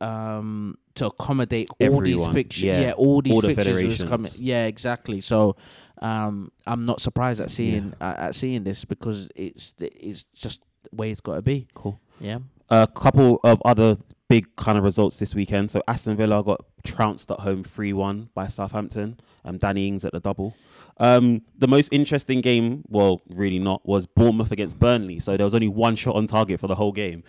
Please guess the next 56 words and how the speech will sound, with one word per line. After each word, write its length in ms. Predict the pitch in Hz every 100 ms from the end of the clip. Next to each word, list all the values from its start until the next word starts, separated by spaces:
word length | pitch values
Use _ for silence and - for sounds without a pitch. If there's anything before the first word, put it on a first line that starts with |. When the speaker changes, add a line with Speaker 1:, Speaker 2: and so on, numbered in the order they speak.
| -
Speaker 2:
<laughs> 160 | - -
and 140 | -
that 80 | 151
was 140 | 113
from 140 | 113 104
Jay 160 | 104 104
Rodriguez. 640 | 101 101 104 90 82 - -
Um, 380 | 95 95 95 87 _ _
do 80 | -
you 20 |
wanna 60 | 92
speak 280 | - 104 -
on 220 | 107 101 - -
that? 240 | - 131 -
Like, 180 | 151 151
Speaker 1:
Well, 80 | -
Burnley 380 | 143 180 185 151
seems 260 | - 135 123
to 60 |
be 100 | 123 117
a 40 |
team 380 | - 127 117 107
that 360 | 101 90 60 60
Speaker 2:
Mm. 140 | 101
Speaker 1:
they're, 260 | 117 123 98
they're, 240 | 135 135
they're 340 | - 143 147 131
a 60 |
moments 520 | 120 131 127 107 -
team. 300 | - 107 101 90
If 140 | -
you 140 | 131
really 240 | 123 127 117
check 260 | - 120
a 80 | 117
lot 220 | 113 104 104
of 80 |
their 220 | - 104 101
Speaker 2:
Mm-hmm. 100 | 120
Speaker 1:
goals, 440 | 104 104 98 - _ _ _ _ _ -
and, 340 | 139 139 135
uh, 380 | 107 107 139 139
I'm, 300 | 120 135 131 - - -
I'll 100 | 135
be 180 | 135 151
interested 440 | 170 - 131 131
to 100 | 117
see 200 | 113 131
Sean 360 | 117 - 127 123
Dyche's, 640 | 120 117 - - 117 113
um, 600 | 113 110 110 107 107 104 - - - -
there's 140 | 120
this 120 | 120
channel 360 | - 127 117 113
on, 220 | 107 104
uh, 160 | 80